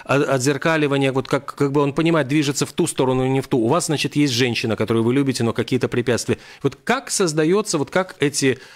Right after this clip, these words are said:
ну, мошенники, ч-, ч-, прорицатели, чтецы судьбы, они,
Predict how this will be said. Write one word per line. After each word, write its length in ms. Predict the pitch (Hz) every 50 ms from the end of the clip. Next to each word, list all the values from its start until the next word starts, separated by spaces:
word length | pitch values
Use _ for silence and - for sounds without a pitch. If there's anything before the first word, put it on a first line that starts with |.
| - - _ -
ну, 140 | 143 151
мошенники, 760 | 139 135 135 - - 185 196 190 175 170 156 - 156 147 143 - 123 117
ч-, 200 | - - 151 135
ч-, 220 | 120 - - - - 147 120 123 127 120 - -
прорицатели, 1000 | 139 127 135 127 143 143 - - 170 175 165 - 147 139 143 139 139 131 120 107
чтецы 520 | - - - - - 139 127 - 139 127
судьбы, 400 | 113 - 131 117 123 143 220 262 208
они, 300 | 147 139 151 165 190